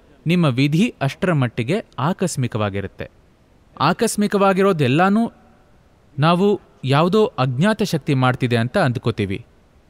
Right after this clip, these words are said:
ಇಲ್ಲ, ಇದು ನಿಲ್ಬೇಕು. ನಾವಿದನ್ನ ಅರ್ಥ ಮಾಡ್ಕೋಬೇಕು. ಅದು ನಾವೇ, ಬೇರೆ ಶಕ್ತಿನೇ ಇಲ್ವಾ? ಖಂಡಿತ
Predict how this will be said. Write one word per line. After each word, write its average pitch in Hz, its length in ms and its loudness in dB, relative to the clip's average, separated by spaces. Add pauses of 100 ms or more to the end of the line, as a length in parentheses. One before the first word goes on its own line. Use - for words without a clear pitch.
(1120)
ಇಲ್ಲ, 113 320 -2
ಇದು 135 200 -2
ನಿಲ್ಬೇಕು. 131 540 -2 (920)
ನಾವಿದನ್ನ 165 420 2
ಅರ್ಥ 135 240 -2
ಮಾಡ್ಕೋಬೇಕು. 113 640 -2 (640)
ಅದು 196 360 0
ನಾವೇ, 127 480 0 (1300)
ಬೇರೆ 196 200 2
ಶಕ್ತಿನೇ 185 440 0
ಇಲ್ವಾ? 147 240 2 (640)
ಖಂಡಿತ 233 380 2